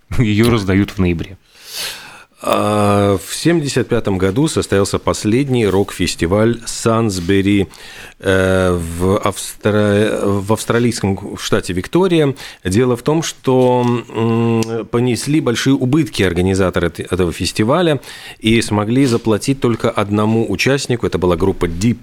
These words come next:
Speaker 2: Purple. Э, рассказывают, что последним, в общем, гвоздем вот в эту г-, г-, гроб этого фестиваля был скандал, потому что после Deep Purple на этом фестивале должны были выступать A C D C. Но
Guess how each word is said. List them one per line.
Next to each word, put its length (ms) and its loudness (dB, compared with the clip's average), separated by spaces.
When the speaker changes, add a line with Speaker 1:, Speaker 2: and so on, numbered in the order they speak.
Speaker 2:
Purple. 520 0
Э, 800 2
рассказывают, 540 0
что 100 -2
последним, 540 0
в 40 2
общем, 220 0
гвоздем 540 0
вот 200 -4
в 60 2
эту 240 0
г-, 200 -2
г-, 180 -2
гроб 360 2
этого 260 0
фестиваля 640 0
был 960 2
скандал, 500 0
потому 240 0
что 140 -6
после 320 0
Deep 160 -2
Purple 440 2
на 100 2
этом 180 -2
фестивале 440 -2
должны 120 2
были 180 2
выступать 600 -2
A 160 2
C 240 0
D 240 2
C. 240 -6
Но 300 0